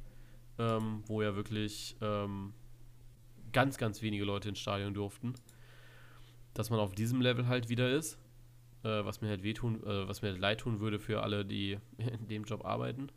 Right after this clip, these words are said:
weil das einfach ganz krasser Stress ist dann. Ähm, aber ich glaub halt auch, da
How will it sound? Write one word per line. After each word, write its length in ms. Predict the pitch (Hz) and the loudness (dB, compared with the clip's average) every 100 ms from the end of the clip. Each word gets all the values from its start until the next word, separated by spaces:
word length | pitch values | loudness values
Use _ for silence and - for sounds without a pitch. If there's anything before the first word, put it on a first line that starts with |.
| - | -10
weil 180 | 101 101 | -6 -6
das 160 | - | -6
einfach 360 | - - 110 - - - - - - | -8 -8 -8 -10 -20 -20 -20 -10 -4
ganz 180 | 104 - | -4 -4
krasser 300 | 110 104 104 | -6 -4 -6
Stress 320 | - 117 117 | -4 -4 -4
ist 180 | 123 127 | -6 -4
dann. 160 | 135 - - - - - - - - | -4 -6 -14 -20 -20 -18 -20 -12 0
Ähm, 440 | 110 110 107 113 117 | 4 4 4 0 2
aber 460 | 107 113 113 110 104 | 4 6 8 6 4
ich 420 | 69 65 62 101 | -2 -8 -8 -8
glaub 260 | - 110 131 | 2 4 4
halt 140 | 131 | 2
auch, 200 | 123 127 | 2 0
da 280 | 120 113 107 | 2 2 2